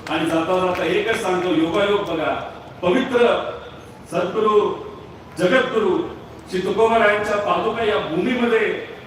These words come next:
गेले पाच सात दिवस आलेले आहेत आणि त्याच वेळेस महाराष्ट्र केसरी स्पर्धा सुद्धा याच भूमीमध्ये होत आहे. याला योगायोग म्हणत नाही,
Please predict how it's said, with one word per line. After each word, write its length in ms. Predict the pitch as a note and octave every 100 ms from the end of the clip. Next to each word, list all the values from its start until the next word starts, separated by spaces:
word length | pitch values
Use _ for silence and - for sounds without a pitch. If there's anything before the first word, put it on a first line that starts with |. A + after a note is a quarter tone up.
| - E3
गेले 140 | F3+
पाच 540 | G#3 - F#3 - -
सात 180 | F#3 - - F#3+
दिवस 300 | G#3 - D#3+
आलेले 280 | E3 F#3
आहेत 380 | F3 C#3+ F3 A3+ A#3 - - D3
आणि 140 | D#3+
त्याच 600 | E3 F3 C3+ - - D3
वेळेस 600 | F3+ G#3 D#3+ - - - - - - - - - - - - -
महाराष्ट्र 640 | - - A#3+ A#3+ A#3 A3
केसरी 420 | G#3+ G3+ F#3+ G#3
स्पर्धा 440 | F#3 - F3 E3+ F3
सुद्धा 240 | F3+ -
याच 420 | D3+ C#3+ E3 F3
भूमीमध्ये 680 | D3+ D#3+ D#3+ E3 D#3+ D3+ C#3
होत 100 | D3
आहे. 360 | D3 D3+ D#3 D#3
याला 160 | D#3 D3+
योगायोग 640 | C#3 C#3+ D#3 D#3+ D#3+ D3+
म्हणत 300 | D3 D#3+ D#3
नाही, 160 | D#3+